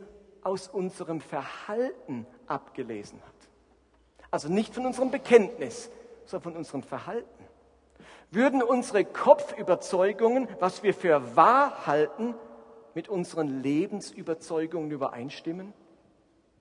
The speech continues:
Vielleicht würde nämlich unser echtes Glaubensbekenntnis dann folgendermaßen klingen. Ich glaube, dass es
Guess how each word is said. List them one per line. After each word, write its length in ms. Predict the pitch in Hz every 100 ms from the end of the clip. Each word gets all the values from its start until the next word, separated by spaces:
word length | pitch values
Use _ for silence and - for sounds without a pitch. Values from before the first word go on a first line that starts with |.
| _ _ _ _
Vielleicht 400 | - 143 202 185
würde 160 | 185
nämlich 260 | 185 175 165
unser 380 | 190 160 160 143 - - - - - _ _ _ _ _
echtes 720 | 175 220 - - 120 - - _ _ _ _
Glaubensbekenntnis 1300 | 127 131 143 147 - 143 135 139 123 - 107 - - _ _ _ _
dann 160 | 139
folgendermaßen 960 | 127 - 185 151 139 127 120 120 120 113
klingen. 380 | - 120 107 98 _ _ _ _ _ _ _ _ _ _ _ _
Ich 180 | 139 -
glaube, 540 | 147 165 190 196 185 - - - - -
dass 140 | 156 156
es 240 | 156 -